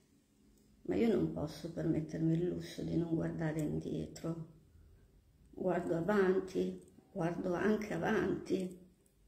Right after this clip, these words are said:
e so che continuerò, continuerò a cercare mio figlio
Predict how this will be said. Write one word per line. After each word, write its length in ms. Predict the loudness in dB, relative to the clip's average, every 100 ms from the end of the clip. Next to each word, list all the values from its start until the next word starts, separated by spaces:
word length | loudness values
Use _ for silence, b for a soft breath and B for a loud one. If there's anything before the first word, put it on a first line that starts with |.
| _ _ _ _
e 100 | -12
so 320 | -6 -4 0
che 160 | -2
continuerò, 960 | 0 0 0 -2 0 0 2 2 0 -6 B B B B B B B B B -20 _ -4
continuerò 520 | -2 2 4 6 6
a 120 | 6
cercare 480 | 4 0 2 4 4
mio 160 | 4
figlio 800 | 2 4 4 6 4 4 2 -2